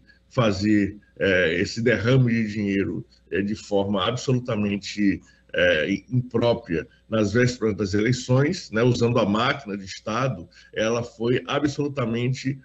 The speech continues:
mal sucedida. Ela não rendeu votos pro Bolsonaro e Lula continua campeão aí, é, nesses setores, né, naqueles que recebem, eu moro com quem recebe Auxílio Brasil. Então, no segundo turno, eu acredito que,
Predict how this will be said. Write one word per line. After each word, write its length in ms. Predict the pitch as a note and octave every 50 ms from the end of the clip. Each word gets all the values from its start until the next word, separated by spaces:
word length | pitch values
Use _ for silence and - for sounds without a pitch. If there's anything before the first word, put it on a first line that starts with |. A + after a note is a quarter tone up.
| _ _
mal 240 | - A#2 A#2+ A#2+ B2+
sucedida. 680 | B2+ - B2+ B2+ - D3 C3+ - - A#2 B2+ A2+ G2+ G2
Ela 80 | G#2 G#2
não 240 | A2+ C#3 D#3 E3+
rendeu 340 | E3 D3+ C#3 B2+ C3 C3 C3
votos 420 | G#2+ A2 A2+ A2+ A2 - - - _ _ - - - _ _
pro 120 | - D3+ C#3
Bolsonaro 520 | A#2 A2+ A2+ - D#3+ D3 C3 B2+ C#3 D#3+
e 60 | D#3+
Lula 400 | C#3+ C3 C#3 D3+ E3 E3 D#3+ D#3+
continua 800 | D#3+ D3 E3 D#3+ - - C3+ C3 C#3 D#3 E3 E3+ E3+ E3 D#3+ - - _ _ _
campeão 600 | - D3+ D3+ D3+ D3+ D3 C3+ B2+ B2+ C3 C3+ C3+
aí, 340 | A#2+ A2 A2+ A2+ B2 B2 A#2+ - - - - -
é, 240 | A2+ B2 A#2 A#2
nesses 400 | A2+ A#2+ B2 C3 C3 - - -
setores, 540 | - D#3 C#3+ - - A2+ G#2 G2 F#2+ F#2+ F2+
né, 160 | G#2+ A#2 B2
naqueles 360 | A#2+ A#2+ A#2 - - A2+ A#2 -
que 120 | - B2+
recebem, 560 | B2 A#2 G#2+ - - A#2 A#2+ B2+ B2+ B2 C3
eu 100 | B2+ B2
moro 240 | A#2+ A2+ A2 G#2 A#2
com 140 | - A#2 A2+
quem 160 | - B2+ A#2
recebe 360 | A#2 A2 G#2 - A2 A2 G#2
Auxílio 480 | G#2+ G#2+ - - A2 A2 G#2+ A2 A2 A2 - - _ _ -
Brasil. 560 | G#2 A#2 A2 G#2 F#2+ F2 E2+ F#2+ E2 - - _ - - - - - - _ _
Então, 380 | - C3+ D3+ E3 E3 E3 - - _ _ -
no 100 | E3 F#3+
segundo 380 | F3 - - C#3+ D#3 D3 C3
turno, 600 | B2+ - - D#3 F3+ F#3 E3 C3 A#2 G#2 D#2 C2+ - _ _ -
eu 120 | B2+ C#3
acredito 580 | C#3+ C3+ C#3 C3+ B2+ - C3+ C#3+ D3 C#3+ D3 -
que, 500 | - - B2 C3 C3+ C#3+ C#3+ D3 C#3+